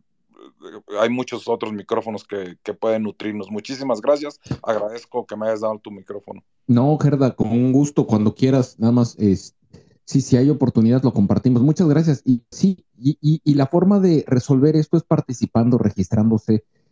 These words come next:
Speaker 2: eh, votando. Por favor, eh, ayúdenos, ayúdenos, ayúdenos a ayudar, ayúdenos a que la gente se registre. Está, eh, a ver, subió, eh,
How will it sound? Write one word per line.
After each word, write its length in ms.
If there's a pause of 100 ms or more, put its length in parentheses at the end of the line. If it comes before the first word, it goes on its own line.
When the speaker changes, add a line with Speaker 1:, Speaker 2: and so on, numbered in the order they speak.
(220)
Speaker 2:
eh, 320
votando. 600 (520)
Por 160
favor, 520 (220)
eh, 260
ayúdenos, 720 (140)
ayúdenos, 640 (200)
ayúdenos 500
a 40
ayudar, 580 (440)
ayúdenos 600
a 60
que 120
la 80
gente 260
se 100
registre. 600 (280)
Está, 640 (300)
eh, 420 (320)
a 100
ver, 220 (180)
subió, 680 (200)
eh, 560